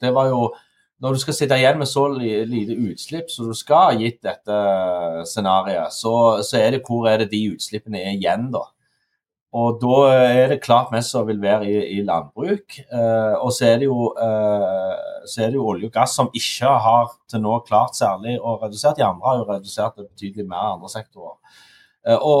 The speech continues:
og, og fortsatt så gir han jo på en måte da, eh, mest, eh, av, eh, utslippsbudsjettet som er igjen tjue femti til, utenom landbruket, så gir han jo mest til denne, til denne sektoren. Altså, jeg mener, jeg mener som sagt at det, det er et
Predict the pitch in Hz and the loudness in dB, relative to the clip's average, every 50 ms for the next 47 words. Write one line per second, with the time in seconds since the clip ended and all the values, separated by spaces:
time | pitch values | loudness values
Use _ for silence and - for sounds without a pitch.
0 | 135 - - - 147 139 139 - - 131 - - 147 135 - - 220 208 208 - | 2 0 0 2 2 4 4 2 0 -2 0 0 0 0 2 2 2 2 2 2
1 | 160 127 120 123 131 143 165 156 147 139 131 123 120 113 - 127 120 117 110 107 | 0 2 4 4 4 4 2 0 0 0 -2 -2 -4 -2 0 0 0 2 0 0
2 | 104 120 120 - 113 113 117 117 113 110 107 104 104 104 104 107 120 120 - - | 0 -2 -2 0 0 2 4 4 4 4 4 2 0 -2 -2 -2 -2 -2 -2 -4
3 | - - - - 107 98 107 104 104 101 95 85 92 104 104 104 101 101 95 98 | -4 -6 -8 -6 -4 -2 0 2 2 2 2 2 4 4 4 4 2 0 0 0
4 | 98 95 92 92 95 90 82 101 104 90 - - 123 123 127 _ _ _ - 117 | 0 -2 -2 -4 -8 -10 -8 -8 -8 -8 -8 -6 -6 -6 -6 _ _ _ -12 -10
5 | 113 - 117 107 - - 107 104 104 101 101 98 95 107 120 120 - - 101 - | -4 0 0 0 0 -2 -6 -4 -4 -2 0 0 0 0 -2 -2 -6 -10 -8 -4
6 | - 110 135 135 - - - 107 101 - - 104 98 98 107 110 - - _ _ | -4 -4 -4 -4 -6 -4 -2 -2 -2 -2 -2 0 2 2 2 2 0 -4 _ _
7 | _ - 110 92 - 113 120 123 104 92 78 - 131 165 175 170 - 127 110 101 | _ -6 -4 -2 0 0 2 2 2 2 0 -2 -2 -2 -2 -2 0 2 2 2
8 | 104 120 131 120 107 101 98 98 101 - - - - 95 95 92 95 82 78 73 | 2 2 0 -2 -2 -2 -2 -2 -2 -4 -6 -6 -4 -4 -2 -2 -2 -4 -4 -4
9 | 85 95 95 92 90 85 82 82 78 78 76 62 - _ - - 87 85 - - | -6 -4 -2 -2 -2 -2 -4 -4 -6 -6 -8 -10 -12 _ -8 -4 -4 -4 -2 -4
10 | 76 71 76 85 - - - - - - 98 82 80 _ _ _ - - - - | -8 -10 -10 -8 -6 -6 -8 -8 -10 -14 -14 -14 -14 _ _ _ -20 -20 -20 -20
11 | - - - - - - 127 131 139 127 139 165 175 160 131 117 107 107 143 175 | -20 -20 -20 -14 -8 -2 0 2 4 4 4 4 4 4 4 4 4 2 2 0
12 | 185 165 - 139 139 147 175 190 175 156 143 165 170 180 196 - - 170 180 180 | 0 -2 -2 0 2 2 4 4 4 4 2 2 0 -2 -2 0 2 0 0 0
13 | - 160 143 147 143 139 143 147 147 151 147 - - _ _ _ - 110 147 - | -2 -2 0 0 2 2 4 4 4 4 2 0 -8 _ _ _ -12 -12 -12 -12
14 | _ | _